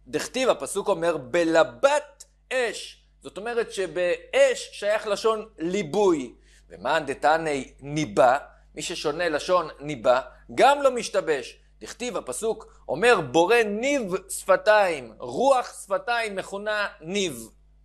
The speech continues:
במשנה אמרנו שאם ליבתה הרוח שאינה מצויה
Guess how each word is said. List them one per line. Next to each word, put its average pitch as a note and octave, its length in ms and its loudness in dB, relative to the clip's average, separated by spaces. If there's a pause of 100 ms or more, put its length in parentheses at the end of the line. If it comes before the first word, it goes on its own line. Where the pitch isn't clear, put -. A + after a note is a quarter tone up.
(3000)
במשנה A3+ 420 2
אמרנו A3 600 0 (840)
שאם F3+ 400 0
ליבתה F#3+ 600 2
הרוח F#3 720 2
שאינה F3+ 400 -8
מצויה G#3 640 -2